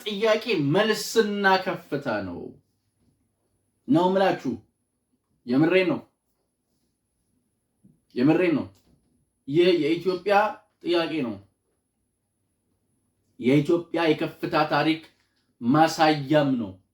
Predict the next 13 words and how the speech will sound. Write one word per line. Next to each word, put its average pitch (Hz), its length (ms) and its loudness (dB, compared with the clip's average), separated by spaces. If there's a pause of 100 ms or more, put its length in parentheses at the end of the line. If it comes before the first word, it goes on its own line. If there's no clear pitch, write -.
(400)
ወደዳችሁም 135 1000 -2
ጠላችሁም፣ 135 680 -4
ተዋጠላችሁም 120 800 -4
አልተዋጠላችሁም 107 960 -8
ይሄ 113 180 -6
ትልቅ 104 320 -8
ነገር 104 280 -6
ነው 95 140 -6
እና 139 120 0 (360)
ነገ 220 300 4
ምንም 277 260 6
ይበሉ፣ 214 220 2 (220)
ነገ 214 220 -2